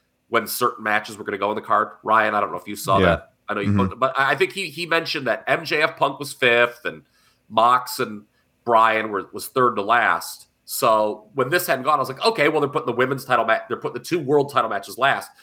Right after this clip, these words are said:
Speaker 1: I was a little surprised when they came out right after the dog collar, 'cause that's a tough spot to follow.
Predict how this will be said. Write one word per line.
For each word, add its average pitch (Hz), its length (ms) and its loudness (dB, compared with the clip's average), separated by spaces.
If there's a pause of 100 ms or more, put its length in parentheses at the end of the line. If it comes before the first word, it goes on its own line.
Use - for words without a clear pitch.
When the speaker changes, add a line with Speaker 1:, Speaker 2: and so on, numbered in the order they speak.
(420)
Speaker 1:
I 131 40 0
was 135 80 2
a 165 60 2
little 202 100 0
surprised 165 400 0
when 175 80 0
they 165 80 2
came 143 280 -2
out 131 460 2 (440)
right 131 240 0
after 120 220 0
the 98 60 -2
dog 165 300 2
collar, 101 280 -2
'cause - 100 -14
that's 110 160 -4
a - 60 -16
tough 107 160 -6
spot 139 680 0
to 113 80 -12
follow. 92 640 2